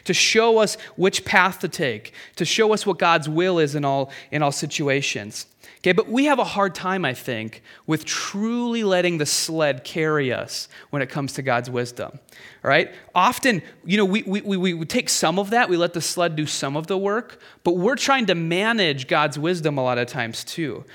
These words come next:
kind of by throwing in some of ours, right? We might hear that God calls us to do this thing or says, "Wisdom looks like this," but then we are ma-, you know, we make sure to throw in a dash of our own wisdom there too,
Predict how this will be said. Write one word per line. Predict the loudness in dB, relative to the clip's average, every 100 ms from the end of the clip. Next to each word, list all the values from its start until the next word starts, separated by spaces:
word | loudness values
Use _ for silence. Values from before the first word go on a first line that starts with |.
| -8
kind | -2 0
of | 2
by | 0
throwing | 0 0 2 2 0
in | -2
some | -2 -4 -2
of | 0
ours, | 0 0 -2 -8 -6
right? | -2
We | 0
might | 0 -2
hear | -4 0 0
that | 0
God | 0 -2
calls | -4 -4 -2
us | -4 -6
to | -4
do | -2
this | -2 -2 -6
thing | -6 -4
or | -6
says, | -2 -4 -4 -14 -4
"Wisdom | 2 2 2 0
looks | 0 0 -2
like | -4 0
this," | 2 2 2 -2 -6 -10 -20 -4
but | -2 2
then | 2 4
we | 4
are | 6
ma-, | 4
you | 2 2
know, | 2
we |
make | 2 2
sure | 2 0
to |
throw | 2 2
in | 2
a |
dash | 2 2 2 0
of | 0
our | 0
own | 0 0
wisdom | -2 -2 -4
there | -4 -4
too, | -4 -4 -4 -6